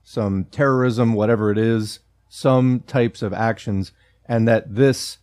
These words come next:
is basically gonna be the spark that lights the fire. But history's full of surprises, it's much stranger than that,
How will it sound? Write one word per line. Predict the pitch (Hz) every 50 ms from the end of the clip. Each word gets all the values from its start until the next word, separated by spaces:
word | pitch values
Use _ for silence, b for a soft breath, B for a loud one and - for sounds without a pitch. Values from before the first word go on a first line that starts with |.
| _ _ _ _ _ _ -
is | 117 110 107 107 104 98 90 90
basically | - 117 110 95 107 98 104 95
gonna | 104 104
be | 101 98 104
the | 95 95
spark | - - - - 113 107 107 - - -
that | 110 101 -
lights | 104 101 95 87 -
the | - 98
fire. | - _ - 107 104 95 90 85 82 - _ _ _ _ _ -
But | 127 127 127 - - _ _ _ _
history's | - 185 196 - 190 160 147 -
full | - 156 147 131
of | 104
surprises, | - - 104 - - 127 123 127 123 120 131 131 123 - -
it's | - 113 - -
much | 117 113 - - -
stranger | - - - 113 110 113 120 107 113 113
than | 98 98 110 104
that, | 104 104 107 107 -